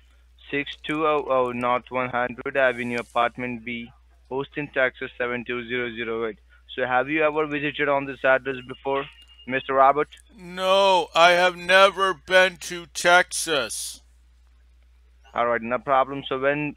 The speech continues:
Speaker 1: when this address was the raided by the U S Marshal and team, but unfortunately there was no one inside the residence. But the U S Marshal have recovered twenty pounds of cocaine, which is an abused drugs, and some documentation from financial institutes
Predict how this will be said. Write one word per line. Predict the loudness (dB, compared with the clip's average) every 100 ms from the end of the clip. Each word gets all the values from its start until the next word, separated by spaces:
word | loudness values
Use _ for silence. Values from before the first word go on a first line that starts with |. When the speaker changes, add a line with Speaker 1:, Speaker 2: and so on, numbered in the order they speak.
| _
Speaker 1:
when | -4 -4 -4
this | -4
address | 2 2 0 -6
was | 0 0 0
the | -6
raided | -8 -6 -8 -8 2
by | 2 2
the | -2
U | -8 -6
S | -6 -4
Marshal | 0 0 0 -8 -12 _ _ _ -8
and | -6 -6
team, | -6 -6 -2
but | 0
unfortunately | 2 0 -2 -2 -2 -6 -12
there | -4 -2 0
was | -2 -4
no | -6
one | -4 -6
inside | -4 -2 -2
the | -4
residence. | -8 -8 -6 -8 -8 -10 -20 _ _ _
But | -4 -4
the | -4 -6
U | -2
S | -4 -2
Marshal | 0 0 0 -4
have | -4
recovered | -4 -10 -10 -10 -8
twenty | -6 -8 -8 -4
pounds | -2 0 -2
of | -8 -10
cocaine, | -10 -10 -8 -8
which | -10 -12
is | -8
an | -4
abused | -4 -6 -8 -8 -8
drugs, | -6 -6 _
and | -8 -6
some | -6 -4
documentation | -4 -4 -8 -6 -6 -6 -8 -4
from | -6
financial | -4 -4 -2 -4 -8 -10
institutes | -8 -10 -8 -10 -10